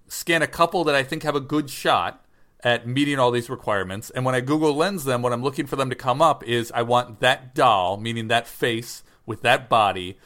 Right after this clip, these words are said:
to come up in a bunch of different listings on Google Lens wearing those clothes. Meaning that it's not some mixed together outfit. The kid had, you know, the, a, a kid has forty of these dolls. She took off all the clothes and just dresses the dolls however she wants.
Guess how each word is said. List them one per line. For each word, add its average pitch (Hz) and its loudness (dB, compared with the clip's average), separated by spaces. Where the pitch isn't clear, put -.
to 135 -10
come 143 0
up - 0
in 127 -4
a 120 2
bunch 131 0
of 160 -2
different 165 0
listings 120 -2
on 117 -4
Google 123 -2
Lens 98 -6
wearing 127 2
those 113 0
clothes. - -8
Meaning 139 -2
that 127 6
it's 120 -4
not 135 0
some 131 -4
mixed 131 -8
together 127 0
outfit. 113 0
The 113 -2
kid 135 0
had, 120 2
you 127 -4
know, 131 2
the, 120 -2
a, 120 2
a 120 4
kid 127 0
has 123 2
forty 127 -2
of 113 -8
these 117 -4
dolls. 104 2
She 123 -8
took 143 -2
off 127 4
all 120 2
the 120 0
clothes 120 2
and 113 -8
just - -14
dresses 117 -2
the 113 -2
dolls 104 2
however 104 -2
she - -14
wants. 90 -10